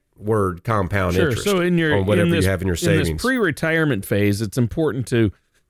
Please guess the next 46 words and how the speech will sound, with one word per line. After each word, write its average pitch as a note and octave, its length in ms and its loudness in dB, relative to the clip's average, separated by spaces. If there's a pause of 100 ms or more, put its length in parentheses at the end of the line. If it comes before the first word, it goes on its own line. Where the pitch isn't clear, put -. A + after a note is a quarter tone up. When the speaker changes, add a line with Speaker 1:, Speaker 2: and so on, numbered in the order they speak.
Speaker 2:
uh, G2+ 60 -4
you A#2 200 0
mentioned C3 340 -2
kick - 240 -2
up D3 160 -2
the A#2 80 0
savings, D#3 640 0
and A#2+ 180 2
th-, A2+ 140 -2
there A#2+ 280 2
are A#2 40 0
options B2 500 0
for - 160 -4
that C#3 280 0
too, G3+ 220 0
right? B2+ 360 0
To C3 100 -6
catch C#3+ 320 -4
up B2 120 -4
contributions C3 1000 0
to B2+ 120 -2
your G2+ 140 2
retirement A#2+ 560 0
plan. C#3+ 540 0 (220)
You A2 100 2
can A2 160 0
put C3 200 0
in B2+ 120 2
a A#2+ 60 2
Speaker 1:
Yeah. A2 80 2
Speaker 2:
little A#2 180 0
more. A#2+ 520 0 (340)
They A#2+ 120 0
allow A#2 280 2
you B2 120 2
to G#2+ 80 0
put A#2+ 220 0
in A2 160 2
more A#2 280 2
once D3 260 -2
you C#3+ 60 -6
turn D3 260 0
fifty. D3+ 360 -2
Is C3 120 0
that B2 180 0
right? D#3+ 260 -2